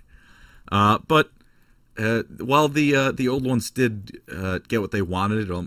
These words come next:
it almost went too well. And the dwarfs' steadiness and refusal to, like, adapt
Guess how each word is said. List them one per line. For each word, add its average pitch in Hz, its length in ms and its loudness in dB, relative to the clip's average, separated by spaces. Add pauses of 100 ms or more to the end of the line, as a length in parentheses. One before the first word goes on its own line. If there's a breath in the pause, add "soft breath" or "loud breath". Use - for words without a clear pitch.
it 95 120 -4
almost 92 400 -4
went 90 300 -6
too 104 200 -4
well. 117 420 -4 (580)
And 87 420 -6
the 98 80 -6
dwarfs' 104 580 -2
steadiness 98 960 -2
and 85 260 -8
refusal 90 580 -6
to, 85 260 -8
like, 80 340 -10 (520)
adapt 87 580 -6